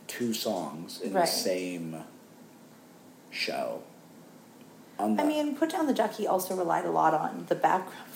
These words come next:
Speaker 2: vocalist.
Speaker 1: That's true. Hoots the Owl's kind
Speaker 2: Yeah.
Speaker 1: of the star
Speaker 2: Oh,
Speaker 1: of
Speaker 2: God, I
Speaker 1: that.
Speaker 2: love that guy.
Speaker 1: Yeah. And also, like,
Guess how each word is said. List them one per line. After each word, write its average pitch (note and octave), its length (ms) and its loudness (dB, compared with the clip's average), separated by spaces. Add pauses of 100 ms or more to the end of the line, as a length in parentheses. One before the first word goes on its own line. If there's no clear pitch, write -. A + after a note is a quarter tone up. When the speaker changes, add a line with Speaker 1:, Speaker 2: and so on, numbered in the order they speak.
(160)
Speaker 2:
vocalist. F3 460 -2 (300)
Speaker 1:
That's - 180 -6
true. F2 320 -6
Hoots A2+ 320 -4
the F2+ 140 -4
Owl's D#2+ 500 -2
kind G2+ 160 -4
Speaker 2:
Yeah. E3 140 2
Speaker 1:
of E3 60 -2
the - 60 -4
star E3 320 0
Speaker 2:
Oh, E3 40 0
Speaker 1:
of D#3+ 60 -2
Speaker 2:
God, E3 100 0
I D#3 80 -2
Speaker 1:
that. D#3 80 -2
Speaker 2:
love - 160 -8
that - 160 -10
guy. - 180 -12 (260)
Speaker 1:
Yeah. D2 300 -4 (680)
And G2+ 80 0
also, A2 320 2
like, F2 340 -2